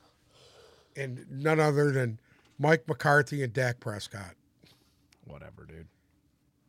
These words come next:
Speaker 1: How about those Cowboys?
Speaker 2: Uh, I think that's it. Well, enjoy the weekend. Uh, playoff football, nothing better. Um,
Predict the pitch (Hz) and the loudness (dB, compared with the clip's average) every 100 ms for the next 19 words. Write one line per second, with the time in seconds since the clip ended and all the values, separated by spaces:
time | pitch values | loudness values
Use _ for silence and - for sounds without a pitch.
0 | _ _ - 208 202 202 196 180 - 185 | _ _ 8 8 10 8 8 6 8 8
1 | 165 147 151 135 120 - - - - - | 8 8 6 6 2 -4 -12 -14 -18 -20
2 | - - _ _ _ _ - 117 123 123 | -20 -20 _ _ _ _ -6 0 2 2
3 | 120 120 127 131 147 160 165 - 254 _ | 2 2 0 -2 -4 -2 -2 0 0 _
4 | _ _ _ _ _ _ _ _ _ _ | _ _ _ _ _ _ _ _ _ _
5 | _ _ _ _ 104 139 - _ _ _ | _ _ _ _ -4 -4 -4 _ _ _
6 | _ - 139 117 175 185 175 175 180 _ | _ -2 0 4 2 4 0 -2 -12 _
7 | _ _ _ _ _ - 123 123 117 - | _ _ _ _ _ -8 0 2 0 2
8 | 143 160 - 175 151 165 160 131 180 160 | 4 4 2 -6 -2 -2 -2 -4 -4 -2
9 | 143 147 165 _ _ _ - 139 135 127 | 0 0 -4 _ _ _ 0 2 2 0
10 | 107 87 | -6 -14